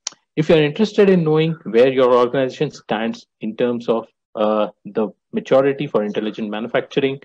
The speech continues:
we have, uh, set up a small, uh, a small self-assessment, uh, platform,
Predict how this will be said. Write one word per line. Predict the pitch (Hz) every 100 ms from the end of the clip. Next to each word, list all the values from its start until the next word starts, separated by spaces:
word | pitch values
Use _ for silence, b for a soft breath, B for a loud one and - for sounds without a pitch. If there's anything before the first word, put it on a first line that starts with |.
| B B B -
we | 135 135
have, | 123 165 190 - _ -
uh, | 113 110 113 117 123 _ _
set | - 120 131
up | 120 _ _ _ _ _ -
a | -
small, | - 120 117 117 -
uh, | 107 107 -
a | -
small | - 117 113
self-assessment, | - 120 120 113 117 - 113 107 _ _ _ _ _ 110
uh, | 107 104 104 - _ _ _ _ _ -
platform, | 120 107 - 156 185